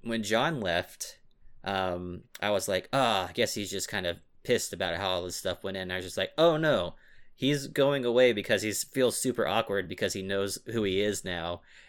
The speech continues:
and is probably aware that he has slept with his aunt." Um,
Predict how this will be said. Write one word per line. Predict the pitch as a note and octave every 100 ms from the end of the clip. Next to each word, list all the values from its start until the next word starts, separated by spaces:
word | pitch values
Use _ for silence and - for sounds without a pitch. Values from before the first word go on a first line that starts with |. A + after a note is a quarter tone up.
| -
and | F#2+ F#2+ F#2 F2+
is | G2+ F#2 F2
probably | - A#2+ A2 G#2+ G2
aware | F#2+ F#2+
that | F#2 E2+
he | F#2+ F2+ -
has | A2 F#2+ F2+ - -
slept | - G#2+ F#2
with | -
his | F2 -
aunt." | F#2 F#2 - - - - - - -
Um, | F#2+ F#2+ F2+ F2+